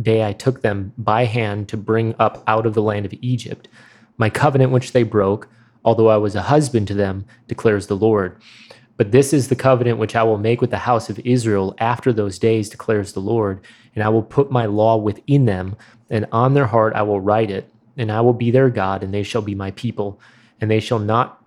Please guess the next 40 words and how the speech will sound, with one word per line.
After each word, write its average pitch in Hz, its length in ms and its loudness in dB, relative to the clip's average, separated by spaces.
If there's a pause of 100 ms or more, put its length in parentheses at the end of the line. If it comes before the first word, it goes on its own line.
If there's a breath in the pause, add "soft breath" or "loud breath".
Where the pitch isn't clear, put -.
teach - 360 -2
again 107 420 0
each 131 240 -2
man 117 240 0
his 107 180 -2
neighbor 101 380 -2
and 104 240 -8
each 120 220 -6
man 110 220 -4
his 101 140 -10
brother, 107 440 0
saying, 101 520 -2 (360 soft breath)
'Know 113 360 4
the 135 140 6
Lord,' 98 400 -2 (480 soft breath)
for 117 160 0
they 110 160 2
shall 110 280 2
all 120 280 2
know 98 180 -6
me, 92 280 -12 (360 soft breath)
from 107 160 -4
the 104 80 -2
least 120 300 0
of 135 80 4
them 110 360 -2
to 113 100 -6
the 107 80 -2
greatest 101 400 -2
of 98 80 -10
them, 98 180 -6
declares 98 500 -4
the - 80 -12
Lord. 95 400 -8
For 104 200 -2
I 107 160 0
will 110 160 -2
forgive 104 380 -6
their 131 180 4
iniquity, 95 520 -6